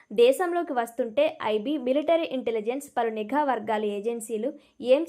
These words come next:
చేస్తున్నాయని ప్రశ్నించారు. భారత ప్రధాని, దేశ రక్షణ మంత్రి ఎటువంటి ప్రకటన చేయకుండా అమెరికా ప్రెసిడెంట్ ట్రంప్ సీజ్ ఫైర్ అని ట్వీట్ చేయడం దురదృష్టకరమన్నారు. ఐఎంఎఫ్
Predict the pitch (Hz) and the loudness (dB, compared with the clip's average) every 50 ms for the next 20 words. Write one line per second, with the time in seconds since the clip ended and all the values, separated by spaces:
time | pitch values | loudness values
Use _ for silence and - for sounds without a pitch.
0 | 311 240 220 220 - 233 214 208 208 214 240 294 294 302 226 208 214 - 214 196 | 0 -2 -2 -2 -8 -8 -8 -6 -6 -6 -4 -4 -4 -4 -4 -6 -6 -8 -14 -12
1 | 208 226 202 196 147 - _ _ _ _ _ _ - 240 254 269 320 359 381 - | -8 -8 -8 -8 -8 -10 _ _ _ _ _ _ -4 0 2 4 4 4 2 0
2 | 330 302 262 247 240 226 226 226 269 302 233 214 220 247 262 330 294 254 247 - | 0 0 0 0 0 0 -2 -2 -4 -4 0 0 0 2 2 0 -2 -2 -2 -4
3 | - 247 233 220 214 208 208 214 254 277 - 226 226 226 277 294 311 294 311 302 | -8 -10 -8 -8 -6 -8 -6 -6 -8 -6 -2 -2 0 2 2 0 0 -2 -4 -6
4 | - 226 208 214 220 220 240 220 214 214 214 196 196 - 208 202 214 254 311 311 | -4 -4 -4 -4 -4 -6 -6 -6 -8 -8 -8 -8 -6 -6 -6 -6 -6 -6 -6 -8
5 | - - - - _ - - 226 247 277 330 381 381 381 359 349 330 294 277 277 | -10 -18 -20 -20 _ -6 -2 0 2 2 2 2 4 2 2 2 2 2 0 0
6 | 277 - 294 277 269 262 - 220 208 220 214 - _ _ _ _ - - - 294 | 0 -2 -2 -2 -2 -4 -2 -2 -4 -4 -6 -10 _ _ _ _ -20 -8 -2 0
7 | 302 339 370 359 - - 294 269 262 254 262 262 254 233 226 214 214 214 - 247 | 2 2 2 0 0 2 4 4 4 4 0 -2 -2 -4 -6 -8 -8 -6 -4 -4
8 | 220 226 277 294 247 208 208 240 247 240 247 247 - - 214 214 196 202 202 202 | -2 -2 -2 -2 -2 -2 -2 -2 -2 -2 -4 -6 -8 -10 -8 -6 -4 -4 -4 -6
9 | 196 202 202 202 196 - - _ _ _ _ _ _ - 220 247 269 320 349 359 | -6 -6 -4 -4 -4 -6 -8 _ _ _ _ _ _ 0 4 6 6 6 6 4
10 | 370 381 370 | 2 0 0